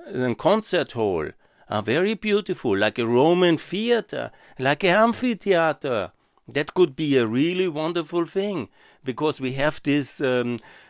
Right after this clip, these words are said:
this Ars Electronica. That's a beautiful activity in September,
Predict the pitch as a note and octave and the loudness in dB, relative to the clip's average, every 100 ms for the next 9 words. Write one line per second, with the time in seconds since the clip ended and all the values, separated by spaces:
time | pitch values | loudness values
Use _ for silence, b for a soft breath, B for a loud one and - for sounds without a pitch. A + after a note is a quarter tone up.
0 | _ B2+ B2 - C3+ - - C3+ C3+ - | _ -4 -2 0 0 0 0 0 0 -2
1 | B2 E3+ G3+ D#3+ G#2 F2 G#2+ D3+ B2 G#2 | 0 2 2 0 -2 -2 -2 -2 -4 -2
2 | C3 E3 F3 E3 D3+ C3+ - D3+ D#3+ D3+ | 0 0 0 0 0 -2 -4 -2 0 0
3 | C3 A#2+ B2+ - F#2+ B2 C#3 C#3+ | -2 -2 -4 -4 -4 -4 0 0